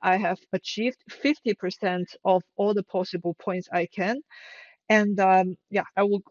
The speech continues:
soon later go into details to see how I can get the score even higher. But before that, just want to show you, you can also see what are the most important insights Security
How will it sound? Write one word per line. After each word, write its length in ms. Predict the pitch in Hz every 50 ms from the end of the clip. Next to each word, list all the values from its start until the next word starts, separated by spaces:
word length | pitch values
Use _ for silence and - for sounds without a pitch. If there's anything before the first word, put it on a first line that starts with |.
| _ _
soon 400 | - - - - 226 220 214 202
later 300 | 196 202 202 202 202 196
go 100 | - 190
into 300 | 190 185 180 180 - 180
details 420 | 170 - 240 254 - 262 190 196 -
to 140 | _ 185 180
see 180 | - - 196 185
how 280 | 190 - - 202 208 214
I 180 | - 180 185 -
can 160 | - 196 175 175
get 240 | - 190 170 -
the 100 | - 185
score 300 | 175 - - - 180 175
even 240 | - 190 185 185 185
higher. 300 | 196 185 185 170 131 - - - _ - - - - _ _
But 100 | 202 180
before 300 | 202 196 - 254 269 285 -
that, 180 | 254 269 262
just 180 | - 208 208 -
want 200 | 202 196 190 -
to 100 | - 190
show 240 | - - 220 202 202
you, 300 | 202 196 196 190 190 180 - - - - _ _
you 100 | - 196
can 160 | - - 190
also 340 | 185 - 208 208 208 - 202
see 300 | 196 - - - 202 190
what 240 | - 196 202 208 202 -
are 120 | - 190 175
the 120 | 185 185
most 340 | 185 185 196 202 208 - -
important 540 | 202 180 175 - 190 190 185 180 175 - -
insights 540 | _ 220 233 247 262 - - 262 - 294 - _ -
Security 480 | - - 196 - - 202 196 185 190